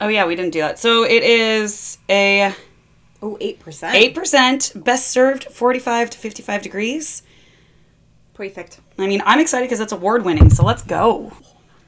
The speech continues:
Speaker 1: That might be one of my favorite ones we've
Speaker 2: That
Speaker 1: almost
Speaker 2: is
Speaker 1: ever had.
Speaker 2: really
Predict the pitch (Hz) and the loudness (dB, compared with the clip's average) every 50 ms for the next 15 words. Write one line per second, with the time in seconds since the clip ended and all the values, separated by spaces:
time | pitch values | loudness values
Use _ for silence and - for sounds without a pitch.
0 | _ _ _ _ _ _ _ _ _ _ _ _ _ _ _ - 196 190 190 214 | _ _ _ _ _ _ _ _ _ _ _ _ _ _ _ 0 0 0 0 -2
1 | 220 247 254 247 226 208 180 165 165 160 - - - - 160 - - 165 165 156 | -2 -2 -2 0 0 0 0 -2 -6 -10 -10 -10 -12 -10 -10 -10 -8 -8 -8 -8
2 | 156 170 160 180 180 180 180 175 180 - 180 175 175 170 165 175 180 175 165 156 | -8 -6 -4 -2 -2 0 -2 -2 0 0 0 0 0 0 2 4 4 4 4 2
3 | 226 220 220 190 180 180 170 165 160 151 151 | 0 -2 -4 -4 -4 -4 -6 -8 -10 -14 -20